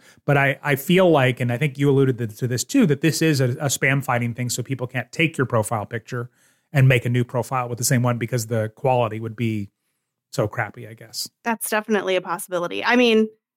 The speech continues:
Speaker 2: it's happened to me many times. People have <laughs> stolen my profile picture, and you know what? It looked pretty clear. <laughs> It looked
Speaker 1: <laughs>
Speaker 2: really clear. So
Speaker 1: Yeah.
Speaker 2: that, maybe that would be great. We'd love that.
Speaker 1: Yeah, yeah. All right.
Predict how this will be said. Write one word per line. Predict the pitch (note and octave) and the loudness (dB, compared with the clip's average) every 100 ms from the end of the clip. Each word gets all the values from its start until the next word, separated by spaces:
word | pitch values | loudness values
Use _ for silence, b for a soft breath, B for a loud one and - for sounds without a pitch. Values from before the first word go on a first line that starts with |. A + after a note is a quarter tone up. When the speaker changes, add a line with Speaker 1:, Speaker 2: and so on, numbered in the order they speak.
| _ | _
Speaker 2:
it's | A#3 A3+ | -4 0
happened | B3+ A#3+ A3 | 0 2 0
to | G#3+ | 2
me | F#3+ | 2
many | F#3 F3 F3 F3 | 2 0 0 -2
times. | E3+ F3 F#3 F3+ | -4 -6 -6 -6
People | G3 F#3 F#3+ | -6 0 0
have | G3+ | 0
<laughs> | |
stolen | - - - G#4 F#4 - | 0 0 2 6 6 4
my | F4 F4+ G#3+ | 2 2 2
profile | - G#4 C4+ C4+ A#3+ | 0 2 2 4 0
picture, | A#3 A3+ A#3+ | 2 -2 2
and | A#3 | 2
you | B3+ | 4
know | D4+ | 4
what? | D#4+ C#4 | 4 4
It | C4 | 2
looked | C4 C4+ - | 2 0 -2
pretty | - C4 C4 | -2 0 0
clear. | - G#3+ F3 F3+ B | 2 4 4 -2 B
<laughs> | B _ B3+ | B _ 4
It | G4 - | 4 4
looked | D4 A3+ - A3 | 0 2 2 0
Speaker 1:
<laughs> | G#3+ G#3+ A#3+ | 0 0 2
Speaker 2:
really | D4 D#4+ C#4 | 4 2 2
clear. | C#4+ A#3+ G3 G#3 _ b b | 4 4 2 -4 _ b b
So | - B3+ | -2 4
Speaker 1:
Yeah. | B3 A3+ | 6 6
Speaker 2:
that, | A3+ A#3 | 6 4
maybe | A#3 B3+ B3 | 4 2 4
that | B3+ | 4
would | C4 | 4
be | C4+ | 2
great. | B3+ A#3 G3+ | 2 2 0
We'd | G#3 A3 | -2 0
love | A#3 A3 | 0 0
that. | G3 - - _ | -2 -2 -6 _
Speaker 1:
Yeah, | D#3+ G3+ E3 B2+ B2 | 2 4 4 2 0
yeah. | F3+ D#3 C3 | 2 2 2
All | F3+ | 2
right. | F#3+ D#3 | 4 4